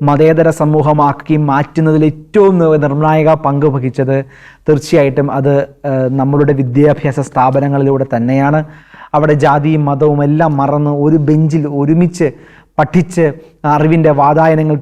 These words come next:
തേടിയുള്ള ആ യാത്ര, ആ യാത്രയാണ് ഇന്ന് കേരളത്തെ ഏറ്റവും മികച്ച സംസ്ഥാനങ്ങളിൽ ഒന്നായി മാറ്റിയത്. കേരളത്തിലെ ഏറ്റവും വലിയ, ഇന്ത്യയിലെ ഏറ്റവും, ഏ, കൂടുതൽ സാക്ഷരതയുള്ള സമൂഹമായി നമ്മെ മാറ്റിയെടുത്തതും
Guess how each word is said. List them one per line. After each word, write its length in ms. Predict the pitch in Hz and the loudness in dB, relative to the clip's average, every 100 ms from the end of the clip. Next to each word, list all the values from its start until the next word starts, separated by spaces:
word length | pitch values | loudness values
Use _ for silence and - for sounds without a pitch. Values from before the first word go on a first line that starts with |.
| 156 | 0
തേടിയുള്ള 500 | 156 170 180 151 147 | 2 4 2 2 0
ആ 180 | 117 147 | -2 -2
യാത്ര, 560 | 143 135 135 156 165 185 - | -2 -4 -2 -2 -2 -4 -6
ആ 160 | 135 156 | -4 0
യാത്രയാണ് 720 | 147 139 - 139 180 160 147 | 0 -2 -4 -2 0 0 -2
ഇന്ന് 160 | 143 139 | -4 -2
കേരളത്തെ 520 | 135 135 135 135 135 131 - - - | -2 -2 -4 -4 -4 -6 -16 -14 -4
ഏറ്റവും 360 | 151 190 180 165 | 0 2 2 2
മികച്ച 240 | 156 156 | 2 0
സംസ്ഥാനങ്ങളിൽ 720 | 151 147 139 151 147 151 147 | 0 -2 0 0 0 2 2
ഒന്നായി 240 | 143 147 | 2 0
മാറ്റിയത്. 560 | 147 143 - 151 147 147 - - - | 0 -2 -2 0 2 0 -4 -14 -2
കേരളത്തിലെ 300 | 147 147 151 | 0 2 2
ഏറ്റവും 600 | 156 156 208 196 175 160 | 0 -2 2 2 2 0
വലിയ, 460 | 151 151 160 147 - | 0 4 4 2 0
ഇന്ത്യയിലെ 360 | 165 147 165 156 | 0 2 2 2
ഏറ്റവും, 600 | 151 185 170 151 160 160 - 143 | 2 2 0 -2 -6 -16 -8 -4
ഏ, 100 | 143 | -2
കൂടുതൽ 480 | 156 151 147 147 139 - - - | 0 2 2 0 -2 -12 -14 -2
സാക്ഷരതയുള്ള 760 | 151 147 - 185 180 160 151 | -2 -2 0 2 4 4 2
സമൂഹമായി 640 | 147 147 147 147 147 143 143 | 0 -2 -2 0 0 0 -2
നമ്മെ 280 | 143 143 143 | -2 0 0
മാറ്റിയെടുത്തതും 960 | 139 135 - 160 139 139 151 156 170 | -2 -4 -2 0 0 0 0 0 0